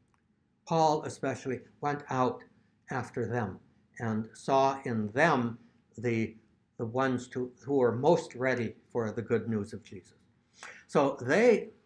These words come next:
come to Philip from Bethsaida. Bethsaida was north of the Sea of Galilee, kind of at the borderland of pagan territory.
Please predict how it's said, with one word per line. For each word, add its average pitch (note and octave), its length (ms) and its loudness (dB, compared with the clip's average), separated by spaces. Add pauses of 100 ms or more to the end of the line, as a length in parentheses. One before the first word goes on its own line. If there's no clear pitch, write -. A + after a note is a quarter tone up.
(760)
come F#3+ 180 4
to C#3+ 100 2
Philip F3+ 580 2
from D3+ 200 0
Bethsaida. D3 760 2 (220)
Bethsaida G3+ 800 -2
was E3 320 -2 (120)
north A3 520 2
of D#3+ 140 -6
the D#3 80 -2
Sea D#3+ 180 -2
of C#3 160 0
Galilee, C3+ 600 2 (380)
kind A#3+ 200 -2
of G#3+ 80 0
at F3 80 -2
the C3+ 80 -4
borderland B2+ 640 4
of - 160 -6
pagan A#2 320 -2
territory. G2+ 580 -10